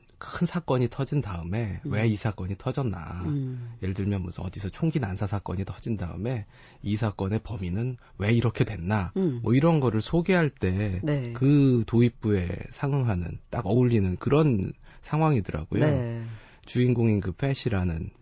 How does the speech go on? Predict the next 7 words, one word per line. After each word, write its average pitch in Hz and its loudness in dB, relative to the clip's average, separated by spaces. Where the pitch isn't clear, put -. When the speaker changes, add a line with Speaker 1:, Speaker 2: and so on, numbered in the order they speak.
Speaker 2:
음. 160 -8
Speaker 1:
사람이, 98 0
어, - -8
정신병원에서 98 0
Speaker 2:
음. 123 -6
Speaker 1:
열심히 110 0
막 95 -6